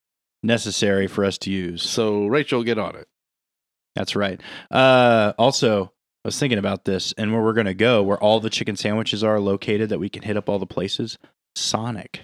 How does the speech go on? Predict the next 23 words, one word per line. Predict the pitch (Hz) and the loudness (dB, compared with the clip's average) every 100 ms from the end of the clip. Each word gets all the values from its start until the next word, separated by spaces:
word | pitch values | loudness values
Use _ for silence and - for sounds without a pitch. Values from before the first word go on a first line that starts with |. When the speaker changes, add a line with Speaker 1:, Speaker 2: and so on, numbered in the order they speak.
| - | -6
Speaker 1:
What | 113 | -4
about | 127 - | -4 -4
Sonic? | - - 107 123 - - - - | -4 -4 -6 -8 -14 -20 -16 -6
Speaker 2:
There | 104 | -2
you | 214 147 | 0 2
go. | 110 123 | 2 2
Speaker 1:
It | 120 | 2
could | 202 | 0
be | 156 101 | 0 -2
a | |
sleeper, | - - - 175 - - | -2 -4 -4 -6 -8 -10
Doug. | - 87 101 123 - - - | -10 -8 -8 -12 -18 -18 -4
Speaker 2:
I'm | 113 240 | -2 0
okay | - 131 | 2 2
with | 110 | 0
that. | 104 104 147 | -2 -2 -4
Speaker 1:
Yeah. | - 120 135 156 | -6 -8 -8 -4
Speaker 2:
Are | 139 | 0
we | 170 | 2
gonna | 196 160 | 2 4
do, | 170 | 2
like, | 147 135 113 - _ _ - | 4 2 2 -6 _ _ -4
Chipotle? | 143 - 123 120 131 139 156 - | -4 0 0 0 -2 0 0 -4